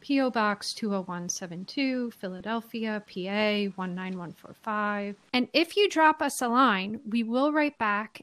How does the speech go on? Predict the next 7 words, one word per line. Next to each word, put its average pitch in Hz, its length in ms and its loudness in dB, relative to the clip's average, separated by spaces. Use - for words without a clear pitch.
and 233 380 2
possibly 440 640 -2
send 349 320 2
you 330 120 4
some 269 240 2
goodies, 220 560 -2
compliments 302 720 4